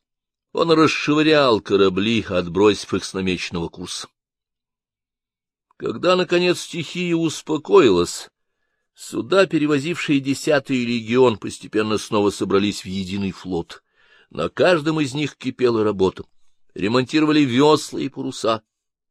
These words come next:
нагревали дёготь, чтобы заделать щели и пробоины, в которые затекала вода. Как и предполагал Брут, Цезарь скомандовал встать на якорь вблизи Ости.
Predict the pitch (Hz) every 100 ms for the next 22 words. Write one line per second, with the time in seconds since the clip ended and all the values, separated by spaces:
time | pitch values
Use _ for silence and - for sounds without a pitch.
0 | _ 90 92 95 92 95 87 80 107 107
1 | 101 - 92 95 95 92 90 - - 101
2 | 90 90 82 80 78 98 110 110 110 -
3 | - 98 90 90 95 98 95 92 87 90
4 | 92 _ _ _ _ _ _ _ _ _
5 | _ _ _ _ _ _ - 107 107 104
6 | 104 - 104 104 120 208 208 110 87 90
7 | - - - - 190 208 180 196 - -
8 | 165 175 165 165 151 - 151 156 - 139
9 | 147 139 131 120 127 117 127 - - -
10 | - 82